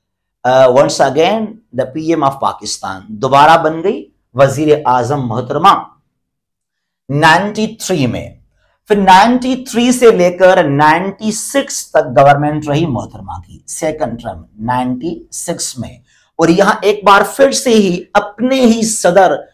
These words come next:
फारूक लिगारी ने मोहतरमा को टॉपल किया नाइनटीन नाइंटी सिक्स में।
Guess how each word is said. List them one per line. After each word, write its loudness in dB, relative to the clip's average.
फारूक 2
लिगारी 4
ने -2
मोहतरमा -4
को -2
टॉपल -12
किया -20
नाइनटीन -6
नाइंटी -12
सिक्स -14
में। -18